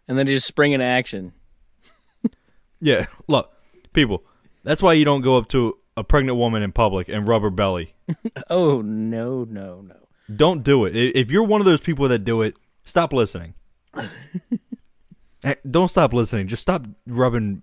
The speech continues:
Speaker 2: pregnant bellies.
Speaker 1: That could result in not only the transference and the awakening of this virus, but <laughs> at the very least,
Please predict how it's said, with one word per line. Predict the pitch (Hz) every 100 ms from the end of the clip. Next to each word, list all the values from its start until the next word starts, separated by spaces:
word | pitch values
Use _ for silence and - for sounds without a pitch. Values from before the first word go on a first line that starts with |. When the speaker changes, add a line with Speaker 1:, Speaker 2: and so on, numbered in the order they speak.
| - -
Speaker 2:
pregnant | 131 113 85
bellies. | 95 87 95 - - _ _ _ _ _ _ -
Speaker 1:
That | 143
could | 143
result | 123 113 120 127 -
in | 110 104 107
not | 131 139
only | 139 131 127
the | 110 110 107 107 107
transference | - 139 139 - 120 120 120
and | - 113 104 104 104
the | 104 101 101 104 - -
awakening | 113 113 147 143 123 120
of | 107 107 104
this | 107 110
virus, | 104 95 95 104 - - -
but | 120 139 131 - _ _ _ _ _ _ -
<laughs> | - 165
at | 123
the | 127
very | 123 143 147
least, | 151 160 -